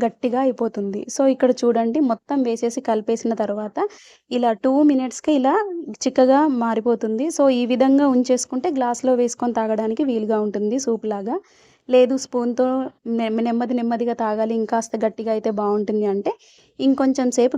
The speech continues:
గట్టిగా అయ్యేంత వరకు ఉంచేస్తే సరిపోతుంది. చాలా అంటే చాలా బాగా ఉంటుంది, పర్ఫెక్ట్గా ఉంటుంది and టేస్ట్ కూడా చాలా బాగుంటుంది. ఒక్కసారి చేసి ట్రై, ట్రై చేయండి, తినండి. మీకు నచ్చితే లైక్ చేయండి, షేర్ చేయండి, సబ్స్క్రైబ్ చేయండి.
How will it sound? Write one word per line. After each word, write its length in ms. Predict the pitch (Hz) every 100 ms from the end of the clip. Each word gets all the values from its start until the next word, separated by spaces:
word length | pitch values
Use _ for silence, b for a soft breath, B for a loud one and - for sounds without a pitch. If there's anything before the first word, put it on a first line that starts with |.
| 247
గట్టిగా 280 | 220 233 226
అయ్యేంత 200 | 226 220 214
వరకు 180 | 214 208
ఉంచేస్తే 380 | 202 208 - 311 254
సరిపోతుంది. 580 | 214 220 214 208 208 311 254
చాలా 300 | 220 220 220
అంటే 160 | 214 285 -
చాలా 260 | 214 214 208 202
బాగా 260 | 208 220 233
ఉంటుంది, 340 | 220 220 226 370 b b b b b
పర్ఫెక్ట్గా 560 | 233 - 254 - 269 254 233
ఉంటుంది 260 | 240 247 277
and 120 | 247 233
టేస్ట్ 260 | 220 220 - 233
కూడా 140 | 240 -
చాలా 280 | - 220 240 226
బాగుంటుంది. 440 | 220 214 226 262 254
ఒక్కసారి 380 | 233 233 226 233
చేసి 260 | 220 220 269 262
ట్రై, 180 | 220 208 196 _ _ _ _
ట్రై 160 | 220 208 196
చేయండి, 340 | 220 214 214 269
తినండి. 380 | 240 214 214 262 370 b b b b 240
మీకు 160 | 226 226
నచ్చితే 300 | 214 - 277 240
లైక్ 180 | 214 208
చేయండి, 280 | 240 233 233 262
షేర్ 240 | 220 214 208
చేయండి, 280 | 226 220 240
సబ్స్క్రైబ్ 440 | 208 196 - 226 -
చేయండి. 360 | 226 214 214